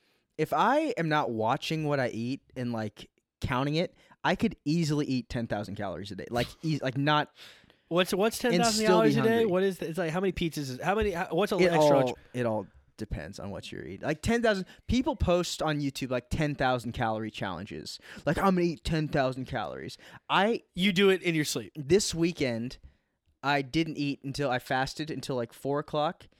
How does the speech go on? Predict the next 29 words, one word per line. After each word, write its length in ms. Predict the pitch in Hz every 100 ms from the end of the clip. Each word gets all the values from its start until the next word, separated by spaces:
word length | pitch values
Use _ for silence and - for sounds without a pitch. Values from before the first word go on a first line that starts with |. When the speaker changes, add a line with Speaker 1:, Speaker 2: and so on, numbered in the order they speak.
| _ _ _ -
Speaker 1:
and 160 | 147
I 100 | 147 143
ate 180 | 143 131
over 220 | 127 110
ten 160 | 110 107
thousand 220 | 101 98
calories. 460 | - - - - -
Speaker 2:
In 100 | 170
that 160 | 160
one 160 | 143 139
day? 240 | 139 110 -
Speaker 1:
Yeah, 320 | 143 135 90 95
just 340 | 117 196 -
by 440 | 170 165 156 143 - - 127
not, 260 | 160 165 175
Speaker 2:
What 80 |
did 140 | 185 180
you 60 |
Speaker 1:
not 120 | 175 147
Speaker 2:
eat? 20 |
Speaker 1:
doing 180 | 180 151
a 40 |
challenge. 420 | - 139 113 -
Speaker 2:
Break 200 | 156 180
Speaker 1:
I 20 | -
Speaker 2:
down 260 | 160 147
what 220 | 143 143
you 100 | 139
ate. 220 | 131 104